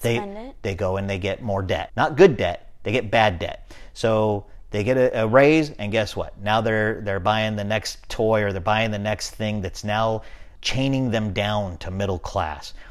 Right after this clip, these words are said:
Speaker 1: Now, what do the poor do? The poor, they actually live beyond their means. So if they're making a thousand dollars a month,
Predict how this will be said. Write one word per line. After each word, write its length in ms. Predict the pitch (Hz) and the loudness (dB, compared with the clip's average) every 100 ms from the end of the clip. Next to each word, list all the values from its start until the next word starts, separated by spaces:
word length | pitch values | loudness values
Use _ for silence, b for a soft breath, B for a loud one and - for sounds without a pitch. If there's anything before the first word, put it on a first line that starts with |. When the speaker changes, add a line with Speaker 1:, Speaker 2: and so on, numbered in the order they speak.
| B | B
Speaker 1:
Now, 220 | 135 127 123 | 0 2 2
what 300 | 117 127 160 | 2 6 8
do 80 | |
the 100 | 123 | 6
poor 420 | 101 - 190 190 104 | 2 2 6 6 6
do? 300 | 90 - - - | 0 -6 -10 -4
The 100 | 104 | -4
poor, 600 | - 214 226 120 117 B B B B | 6 10 10 10 6 B B B B
they 240 | 98 131 190 | 4 6 6
actually 680 | 165 - - 131 123 120 - - | 4 2 0 2 2 0 -6 -6
live 400 | 113 131 127 113 | 4 6 6 4
beyond 420 | - 139 208 226 143 | 4 8 10 8 6
their 120 | 104 | 4
means. 420 | 90 85 98 - - | 2 -6 -12 -18 -14
So 240 | - 131 131 | 2 6 8
if 160 | 127 | 8
they're 220 | 156 170 | 10 10
making 520 | 160 160 151 135 127 123 B B - | 10 4 4 2 0 -2 B B -4
a 80 | 101 | 2
thousand 420 | - 262 185 127 | 8 10 10 8
dollars 280 | 110 110 110 | 6 6 4
a 60 | |
month, 320 | 104 107 107 | 0 0 -2